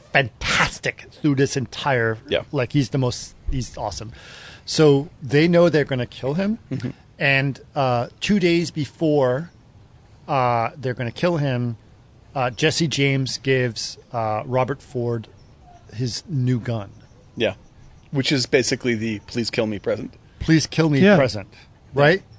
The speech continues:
Speaker 1: Because he understands that's going to happen.
Speaker 2: This is what's coming.
Speaker 3: Yeah.
Speaker 1: And
Speaker 3: And then
Speaker 1: I'm
Speaker 3: he takes the bu-, his thing off before he fixes
Speaker 1: So,
Speaker 2: Yeah.
Speaker 1: so what happens is
Speaker 3: Can
Speaker 1: they
Speaker 3: I
Speaker 1: go to
Speaker 3: I'm
Speaker 1: chur-
Speaker 3: gonna step out and just,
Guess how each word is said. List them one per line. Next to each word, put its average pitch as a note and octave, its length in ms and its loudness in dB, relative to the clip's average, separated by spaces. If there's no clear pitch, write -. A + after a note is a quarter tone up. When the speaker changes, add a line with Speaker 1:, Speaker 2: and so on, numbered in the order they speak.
Speaker 1:
Because D3+ 380 0
he D#3+ 220 4
understands C3+ 640 0
that's - 260 -6
going A#2+ 240 -8
to B2 120 -10
happen. G2 140 -4
Speaker 2:
This B2+ 100 0
is A#2+ 80 0
what's G#2 240 2
coming. F#2+ 280 -2
Speaker 3:
Yeah. A3+ 180 2
Speaker 1:
And G2 100 -4
Speaker 3:
And C#3 140 6
then C#3+ 120 10
Speaker 1:
I'm E3 60 8
Speaker 3:
he F3 140 6
takes E3 340 2
the E3 120 2
bu-, C#3 160 2
his C#3 280 4
thing D3+ 240 4
off D3 300 4
before E3 480 2
he C3+ 160 2
fixes C#3+ 340 4
Speaker 1:
So, F3 180 10
Speaker 2:
Yeah. F3+ 60 0
Speaker 1:
so F3 320 6
what D#3 160 4
happens G3 540 2
is E3 100 2
Speaker 3:
Can E3+ 100 8
Speaker 1:
they F3+ 60 8
Speaker 3:
I G#3 60 6
Speaker 1:
go D3 160 6
to D3 120 2
Speaker 3:
I'm - 20 -4
Speaker 1:
chur- G3+ 140 -2
Speaker 3:
gonna D3 120 -8
step - 260 -18
out D3+ 160 -10
and B2 100 -12
just, C3+ 240 -16